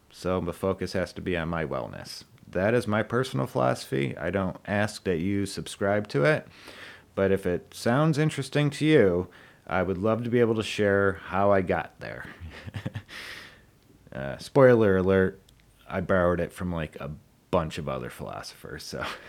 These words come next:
<laughs> it's not really original. Um, but I do like talking about them and their lives, and that's something I'm gonna be introducing more into the podcast as we move along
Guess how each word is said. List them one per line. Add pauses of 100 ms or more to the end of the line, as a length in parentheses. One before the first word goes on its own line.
<laughs>
it's (380)
not
really
original. (480)
Um,
but
I
do
like
talking
about
them
and
their
lives,
and
that's
something
I'm
gonna
be
introducing
more
into
the
podcast
as
we
move
along